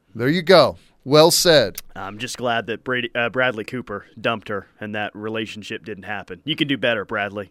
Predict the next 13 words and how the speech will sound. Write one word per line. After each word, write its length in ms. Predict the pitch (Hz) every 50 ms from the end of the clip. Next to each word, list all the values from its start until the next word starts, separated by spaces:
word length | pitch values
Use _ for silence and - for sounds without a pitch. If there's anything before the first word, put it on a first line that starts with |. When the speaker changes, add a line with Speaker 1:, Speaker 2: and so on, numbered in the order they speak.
| _ _ -
Speaker 2:
Good 120 | 135 127
for 120 | - 117 98
you. 240 | 98 98 90 82 _ _ _ _ _ _ _ _ _ _ _ _ _ _ -
Good 120 | 123 135 -
for 120 | - 127
you, 180 | 120 104 92 82
man. 240 | 85 82 85 82 _ _ _ _ _ _ _ _ _ _ _ _ _ -
Speaker 1:
Hmm. 260 | 190 233 262 269 247 196 - _ _ _ _ _ _ _ _ _ _ _ _ _ _ _ _ _ _ _ _ _ _ _ _ _ _ _ _ _ -
Can 220 | - 165 185 233 277
he 80 | 294 285
do 160 | - 294 277
better? 420 | - 277 269 277 294 294 285 269 - _ -
Speaker 2:
Yeah. 300 | 233 233 - 101 98